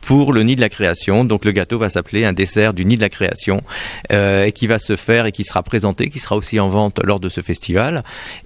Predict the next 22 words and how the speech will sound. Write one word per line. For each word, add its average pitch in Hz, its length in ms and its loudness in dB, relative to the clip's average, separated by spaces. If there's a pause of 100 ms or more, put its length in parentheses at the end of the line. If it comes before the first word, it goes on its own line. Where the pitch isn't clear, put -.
Et, 139 400 4
euh, 104 760 4
il 113 80 6
vaut 117 80 6
mieux 123 140 6
réserver 107 480 2
aussi 98 300 2
pour 123 200 2
la 98 120 4
paella 95 540 0
ceux 113 160 -6
qui - 120 -2
veulent 92 160 4
venir 90 320 4
le 104 80 2
samedi 98 340 2
soir 107 280 0
pour 98 240 -2
la, 87 180 2 (200)
la 104 100 2
soirée 107 220 2
festive. - 520 -6